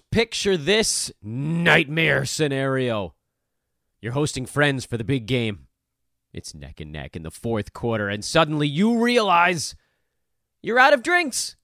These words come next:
"Boo," say all of your friends.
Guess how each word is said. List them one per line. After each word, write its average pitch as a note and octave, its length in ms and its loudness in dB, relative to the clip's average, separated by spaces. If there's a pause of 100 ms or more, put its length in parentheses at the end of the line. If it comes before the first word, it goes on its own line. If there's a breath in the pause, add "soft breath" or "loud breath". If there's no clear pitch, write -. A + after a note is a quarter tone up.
(1200)
"Boo," B2 1900 -2 (120)
say F#2+ 540 -8
all F2 320 -8
of D#2 120 -14
your D2+ 220 -10
friends. D#2 640 -14